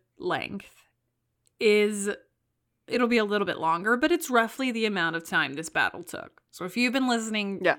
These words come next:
Speaker 1: since the beginning of this episode, congratulations, the Battle of New Orleans is over. <laughs>
Speaker 2: Congratulations, and there's two thousand people dead.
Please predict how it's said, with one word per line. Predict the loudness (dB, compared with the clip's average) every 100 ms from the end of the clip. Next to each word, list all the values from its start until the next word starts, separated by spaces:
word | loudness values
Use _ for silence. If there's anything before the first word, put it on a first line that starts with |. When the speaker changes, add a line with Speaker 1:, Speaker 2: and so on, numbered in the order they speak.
| -2
Speaker 1:
since | -8 -8 -4
the |
beginning | -2 0 0 0
of |
this | -2 -2
episode, | -4 -4 -8 -6 -8 -12 _ _
congratulations, | 0 2 4 2 0 0 0 -2 -6 -6 -8 -10 -12
the | -4 0
Battle | 2 2 0
of | -4
New | -4
Orleans | -4 -4 -8
is | -8
over. | -6 -6 -4 -2 -4 -4 -8
<laughs> | -8 _
Speaker 2:
Congratulations, | -2 2 2 2 -2 -2 -4 -4
and | -2 0
there's | 0
two | 0 0
thousand | 0 -2 -4
people | -8 -8 -6
dead. | -6 -8